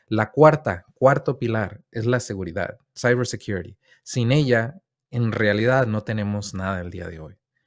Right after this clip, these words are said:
Continuamente vemos los retos a que los enfrentamos. Malware, por ejemplo, es uno de los retos más fuertes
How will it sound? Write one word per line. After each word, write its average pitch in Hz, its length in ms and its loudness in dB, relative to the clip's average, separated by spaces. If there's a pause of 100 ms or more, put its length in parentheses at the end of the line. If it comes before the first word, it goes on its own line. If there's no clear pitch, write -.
(160)
Continuamente 135 880 0
vemos 113 280 -2
los 104 160 -4
retos 113 360 -2
a 104 80 -6
que 95 100 -14
los 92 180 -10
enfrentamos. 110 920 -4 (400)
Malware, 113 540 2
por 120 120 -4
ejemplo, 117 400 -4
es 107 120 -6
uno 120 180 -2
de 113 40 0
los 101 100 -4
retos 110 300 -4
más 120 340 0
fuertes 120 640 -2